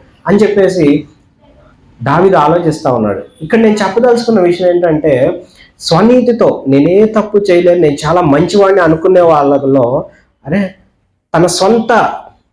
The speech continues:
మిస్టేక్స్ని, సొంత తప్పుల్ని, సొంత పాపాలని ఒప్పుకోమంటే వాళ్ళు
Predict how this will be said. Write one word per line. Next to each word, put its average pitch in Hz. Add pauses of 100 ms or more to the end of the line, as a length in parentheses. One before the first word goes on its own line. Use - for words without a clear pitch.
మిస్టేక్స్ని, 180
సొంత 180
తప్పుల్ని, 170
సొంత 185
పాపాలని 175 (220)
ఒప్పుకోమంటే 156 (920)
వాళ్ళు 151